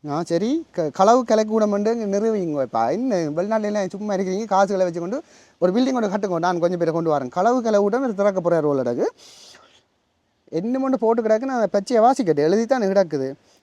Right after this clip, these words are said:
வேண்ணா ஆடுவதும் ஒரு கலையாம். வேண்ணாண்டா தெரியும் தானே, சில நடத்த கட்டாக்களை பேசுறது,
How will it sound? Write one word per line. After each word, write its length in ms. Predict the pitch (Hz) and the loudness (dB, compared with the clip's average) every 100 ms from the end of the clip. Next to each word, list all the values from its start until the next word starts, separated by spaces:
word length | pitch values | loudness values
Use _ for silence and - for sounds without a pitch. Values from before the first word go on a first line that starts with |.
| - | -4
வேண்ணா 560 | 180 226 262 240 226 208 - | 2 4 4 2 0 -2 0
ஆடுவதும் 500 | 180 202 190 185 269 | 2 4 4 2 2
ஒரு 120 | 240 | 2
கலையாம். 380 | 196 196 165 139 | 2 2 0 -2
வேண்ணாண்டா 520 | 175 196 202 202 208 | 0 0 -2 -2 -2
தெரியும் 300 | 220 226 180 | -2 -2 -4
தானே, 140 | 151 | -6
சில 340 | 151 165 160 160 | -6 -4 -2 -4
நடத்த 340 | 175 190 196 | -2 0 2
கட்டாக்களை 360 | 208 202 202 190 190 | 0 2 0 0 -2
பேசுறது, 500 | 202 226 202 196 | -4 -2 -2 -2